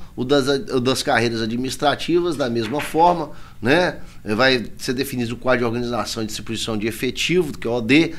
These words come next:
além de outros encargos próprios da carreira militar, e o do músico é a mesma coisa,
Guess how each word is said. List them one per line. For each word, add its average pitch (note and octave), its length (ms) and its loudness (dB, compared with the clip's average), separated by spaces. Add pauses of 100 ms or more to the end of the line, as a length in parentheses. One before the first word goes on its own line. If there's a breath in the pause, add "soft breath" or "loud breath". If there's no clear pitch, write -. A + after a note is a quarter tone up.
(200 loud breath)
além C#3 300 6
de C3 100 0
outros C#3 260 0
encargos G#2+ 640 -2 (440)
próprios D#3+ 480 10
da A2+ 100 -4
carreira A#2+ 320 -2
militar, C#3+ 420 2
e F3+ 80 4
o A3 60 -2
do A3+ 160 -6
músico G#3+ 400 -2
é A3 40 -2
a A3 40 -6
mesma F#3+ 260 -2
coisa, D3+ 460 -2